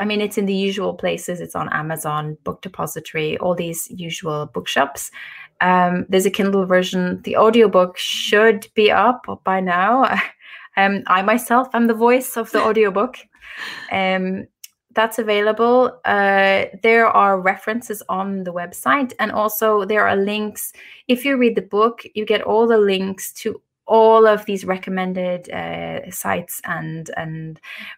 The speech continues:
recommendations for products or what to do instead of. We, we've tried to put everything up on the website so that people have access to it and they can download the information themselves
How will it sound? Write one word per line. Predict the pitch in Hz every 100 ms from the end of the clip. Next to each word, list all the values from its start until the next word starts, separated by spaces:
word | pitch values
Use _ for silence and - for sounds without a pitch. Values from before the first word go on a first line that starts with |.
| _
recommendations | - - 190 185 180 196 - 175 170 -
for | - 165 156 151 160 -
products | 196 196 170 - -
or | 202
what | 202 202
to | 202
do | 190 180
instead | 175 170 165 156
of. | 160
We, | 208 208 -
we've | 226
tried | - 226
to | 196
put | - 208
everything | 202 214 226 226 214 196
up | 185 190
on | 185
the | 170
website | 170 175 - 185 -
so | -
that | 185
people | 185 196 190
have | 180 180
access | - 165 - 175 -
to | - 196
it |
and | 190 180
they | 170
can | 185 185
download | 185 185 185 185 170
the | 175
information | 170 - 165 165 - 180
themselves | 170 - 220 226 226 -